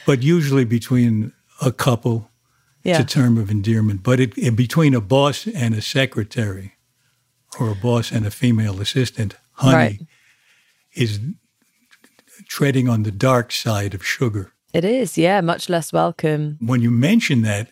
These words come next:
Speaker 1: it made me wonder,
Speaker 2: Mm.
Speaker 1: what's been your experience as a woman scientist?
Speaker 2: Mm.
Speaker 1: How much, how much honey have you been exposed to?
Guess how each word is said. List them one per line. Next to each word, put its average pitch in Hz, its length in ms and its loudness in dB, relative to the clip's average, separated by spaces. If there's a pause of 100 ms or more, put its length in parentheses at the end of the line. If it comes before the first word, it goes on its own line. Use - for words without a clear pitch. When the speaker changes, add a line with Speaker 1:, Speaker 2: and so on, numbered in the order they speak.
(100)
Speaker 1:
it 123 260 -2 (300)
made 135 280 4
me 135 120 4
wonder, 117 600 0
Speaker 2:
Mm. - 640 -10
Speaker 1:
what's 151 180 4
been 135 200 4
your 127 200 2
experience 120 600 0
as 110 220 0
a 104 160 -4 (580)
woman 131 300 4
scientist? 117 960 -2 (560)
Speaker 2:
Mm. 196 400 -2 (300)
Speaker 1:
How 120 240 2
much, 127 400 2
how - 180 0
much 143 300 2
honey 131 400 2
have 107 240 -4
you 113 80 0
been 104 160 -2
exposed 104 640 -2
to? 101 140 -4